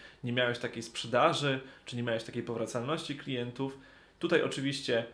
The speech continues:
pomocne są również statystyki, analytics, piksel konwersji, wszystko to, co widać w systemach reklamowych, żeby to przeanalizować, współczynnik odrzuceń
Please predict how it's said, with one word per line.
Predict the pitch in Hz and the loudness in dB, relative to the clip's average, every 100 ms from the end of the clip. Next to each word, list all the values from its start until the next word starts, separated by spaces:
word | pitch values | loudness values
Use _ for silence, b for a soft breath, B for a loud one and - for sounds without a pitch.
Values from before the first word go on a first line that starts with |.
| - | -12
pomocne | - 131 151 147 | -4 0 0 0
są | 123 117 | -4 -4
również | 117 139 120 113 104 - b b | -2 -2 -2 -4 -6 -10 b b
statystyki, | - - 170 139 - 110 - 113 180 185 - | 2 4 6 2 0 -4 -2 -2 -2 -4 0
analytics, | 139 139 127 143 143 123 - - - B B - | 2 4 2 2 -2 -4 -4 -8 -10 B B -10
piksel | 131 151 | -2 -2
konwersji, | - 151 143 139 - 131 | 0 2 4 4 0 -6
wszystko | - 123 | -6 -4
to, | 117 | -4
co | 120 | -4
widać | 123 123 | -2 -2
w | |
systemach | - - 143 135 123 | -2 -2 0 0 0
reklamowych, | 127 131 127 120 113 | -4 -2 -2 -2 -4
żeby | 117 120 | -4 -4
to | - | -4
przeanalizować, | - - 135 123 123 113 107 110 | -2 -2 0 -2 -2 0 -2 -4
współczynnik | - 131 143 135 120 | -6 -6 -2 -2 -4
odrzuceń | - 113 143 143 123 | -8 -4 -4 -2 -2